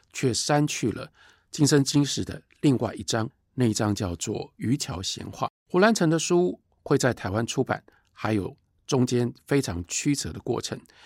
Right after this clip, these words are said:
其中关键的一件事情是，胡兰成从日本来到了台湾，被延聘到当时的中国文化学院去教书。可他在中国文化学院教书没有多久，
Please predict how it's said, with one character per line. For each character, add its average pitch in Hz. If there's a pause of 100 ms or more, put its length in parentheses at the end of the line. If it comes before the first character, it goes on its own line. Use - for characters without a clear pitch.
(260)
其 135
中 175
关 190
键 190
的 113
一 98
件 107
事 -
情 95
是， 92 (220)
胡 120
兰 143
成 107 (300)
从 113 (100)
日 170
本 - (320)
来 101
到 120
了 90
台 -
湾， 98 (440)
被 135
延 113
聘 143
到 104 (140)
当 135
时 101
的 107 (320)
中 170
国 139
文 101
化 117
学 -
院 98 (160)
去 -
教 101
书。 110 (480)
可 131
他 160
在 151
中 175
国 160
文 113
化 113
学 98
院 95
教 113
书 123 (360)
没 147
有 180
多 101
久， 113